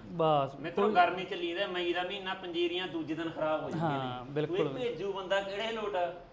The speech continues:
Speaker 2: ਮੰਨ ਲਾ
Speaker 1: ਉਹ
Speaker 2: ਕਿਹੜੇ ਦੇਸ਼
Speaker 1: ਤੁਸੀਂ
Speaker 2: ਜਾਊ ਉਹ?
Speaker 1: ਕਿਹੜੀ ਕੰਟ-,
Speaker 2: ਪੰਜੀਰੀ।
Speaker 1: ਜਿਹੜੀ ਮਰਜ਼ੀ ਕੰਟਰੀ ਭੇਜੋ ਬਾਈ।
Speaker 2: ਜਿਹੜੀ ਮਰਜ਼ੀ।
Speaker 1: ਜਿਹੜੀ ਮਰਜ਼ੀ ਕੰਟਰੀ।
Speaker 2: ਤੇ ਮੇਰਾ ਕਹਿਣ ਦਾ ਮਤਲਬ ਤੂੰ ਪੈਕਿੰਗ ਵਾਲੀ ਵਧੀਆ ਕਰਦਾ।
Speaker 1: ਬਸ, ਪੈਕਿੰਗ ਦਾ
Speaker 2: ਦੂਜੀ ਤੇਰਾ ਸਮਾਨ ਤੇਜ਼ੀ ਨਾਲ ਜਾਂਦਾ।
Speaker 1: ਬਸ, ਹਾਂਜੀ ਬਾਈ।
Speaker 2: ਐਂ ਤਾਂ
Speaker 1: ਤੇ
Speaker 2: ਚੌਦਾਂ ਪੰਦਰਾਂ ਦਿਨ ਨਹੀਂ ਲੱਗਦੇ।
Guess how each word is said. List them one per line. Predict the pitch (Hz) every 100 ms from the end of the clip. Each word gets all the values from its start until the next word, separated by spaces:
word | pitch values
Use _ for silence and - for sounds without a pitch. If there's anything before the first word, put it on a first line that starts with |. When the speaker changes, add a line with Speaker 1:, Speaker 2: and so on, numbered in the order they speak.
| -
Speaker 2:
ਮੰਨ | 143 165
ਲਾ |
Speaker 1:
ਉਹ | 165
Speaker 2:
ਕਿਹੜੇ |
ਦੇਸ਼ | 170 170 -
Speaker 1:
ਤੁਸੀਂ | 196
Speaker 2:
ਜਾਊ | 202
ਉਹ? | 240 - - - - - - - - - -
Speaker 1:
ਕਿਹੜੀ | 180 170
ਕੰਟ-, | 180 180
Speaker 2:
ਪੰਜੀਰੀ। | 160 160
Speaker 1:
ਜਿਹੜੀ | 180 196
ਮਰਜ਼ੀ | 202 190 160
ਕੰਟਰੀ | 170 165 160
ਭੇਜੋ | 156 160 147
ਬਾਈ। | 143
Speaker 2:
ਜਿਹੜੀ | 277 381
ਮਰਜ਼ੀ। | 359 - 156
Speaker 1:
ਜਿਹੜੀ | 147 151
ਮਰਜ਼ੀ | 151 139 123
ਕੰਟਰੀ। | 127 135 131 - - - - - -
Speaker 2:
ਤੇ | 202
ਮੇਰਾ | 220 220 226
ਕਹਿਣ | 220 220 214
ਦਾ |
ਮਤਲਬ | 220 214 226
ਤੂੰ | 226
ਪੈਕਿੰਗ | 220 202 196 202
ਵਾਲੀ | 196 214
ਵਧੀਆ | 214 220
ਕਰਦਾ। | - - - - 190
Speaker 1:
ਬਸ, | 165 147 -
ਪੈਕਿੰਗ | - 175 165 190
ਦਾ | 185
Speaker 2:
ਦੂਜੀ | 185
ਤੇਰਾ | 285 208
ਸਮਾਨ | 196 196 202 -
ਤੇਜ਼ੀ | 196 139 147
ਨਾਲ | 135
ਜਾਂਦਾ। | 117 110 -
Speaker 1:
ਬਸ, | 151 147 139 143
ਹਾਂਜੀ | 131 120
ਬਾਈ। | 120 120 - -
Speaker 2:
ਐਂ | 170
ਤਾਂ |
Speaker 1:
ਤੇ | 180 214
Speaker 2:
ਚੌਦਾਂ | 208 196
ਪੰਦਰਾਂ | 190 185 180
ਦਿਨ | 175
ਨਹੀਂ | 156
ਲੱਗਦੇ। | 120 -